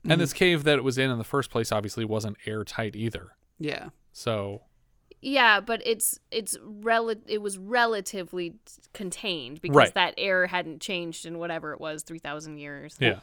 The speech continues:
Speaker 2: And, and I'm sure that they preserved it in some kind of new way before they put it into this chamber.
Speaker 1: Yeah.
Speaker 2: Like,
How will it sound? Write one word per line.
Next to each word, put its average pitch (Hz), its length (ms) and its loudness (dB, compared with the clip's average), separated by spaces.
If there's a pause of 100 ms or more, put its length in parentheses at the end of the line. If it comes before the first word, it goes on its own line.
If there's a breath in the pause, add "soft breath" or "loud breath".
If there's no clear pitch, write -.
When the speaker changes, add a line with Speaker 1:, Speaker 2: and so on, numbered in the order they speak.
Speaker 2:
And, 175 140 6
and 170 160 6
I'm 165 100 6
sure 190 220 6
that 165 160 2
they 143 160 4
preserved 143 580 2
it 139 240 -2
in 143 140 -2
some 143 240 -4
kind 139 220 -4
of 123 120 -10
new 139 220 0
way 135 520 0
before 143 440 -2
they 127 320 -4 (340)
put 175 180 6
it 139 180 2
into 139 260 0
this - 240 -2
chamber. - 540 -6 (120)
Speaker 1:
Yeah. 139 120 6
Speaker 2:
Like, 151 200 2